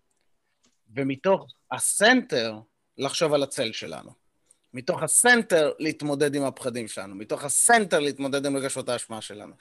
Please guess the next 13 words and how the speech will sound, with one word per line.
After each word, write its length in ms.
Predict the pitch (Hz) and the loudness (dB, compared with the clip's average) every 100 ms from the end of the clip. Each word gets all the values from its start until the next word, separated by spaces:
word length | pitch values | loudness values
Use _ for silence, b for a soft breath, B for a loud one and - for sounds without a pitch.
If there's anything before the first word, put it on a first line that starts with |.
| b b - | b b 2
כי 80 | 214 | 4
אז 100 | 214 | 6
הרבה 160 | 196 | 6
יותר 160 | 190 170 | 6 4
קל 200 | - 175 | 6 6
להתמודד 580 | 170 156 156 143 156 156 | 6 2 -2 4 4 4
עם 120 | 147 | 0
זה 120 | 135 | -2
ולצמוח 540 | 120 117 - 127 117 - | -2 -4 -6 -4 -6 -10
מזה. 240 | 104 - - _ _ _ _ _ _ _ 233 185 - _ _ _ _ - | -18 -18 -20 _ _ _ _ _ _ _ -2 -2 -4 _ _ _ _ 2
שבו 160 | 196 | 6
ישר 200 | 190 208 | 6 6
בכיסאות, 840 | 170 - 160 - 165 202 202 - | 4 2 -2 6 8 8 6 0